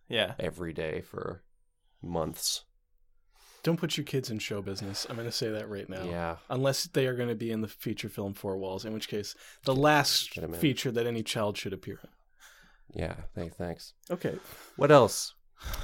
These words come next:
Speaker 2: Who else
Speaker 1: Is there
Speaker 2: is in
Speaker 1: magic
Speaker 2: it?
Speaker 1: in this movie?
Speaker 2: Uh, no.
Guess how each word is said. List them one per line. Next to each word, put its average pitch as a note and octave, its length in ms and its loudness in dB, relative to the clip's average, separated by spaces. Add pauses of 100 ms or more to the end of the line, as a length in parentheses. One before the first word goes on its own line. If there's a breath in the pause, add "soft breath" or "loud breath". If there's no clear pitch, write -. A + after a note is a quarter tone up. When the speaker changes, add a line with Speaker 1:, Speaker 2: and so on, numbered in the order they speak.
(100)
Speaker 2:
Who B2+ 100 2
else A#2 100 8
Speaker 1:
Is - 20 8
there G3+ 100 12
Speaker 2:
is - 20 8
in D#3+ 40 8
Speaker 1:
magic D3+ 320 8
Speaker 2:
it? - 20 6
Speaker 1:
in F#3+ 60 6
this F#3+ 160 2
movie? G3+ 300 2 (840 soft breath)
Speaker 2:
Uh, C#2 460 -4
no. A#2 560 -2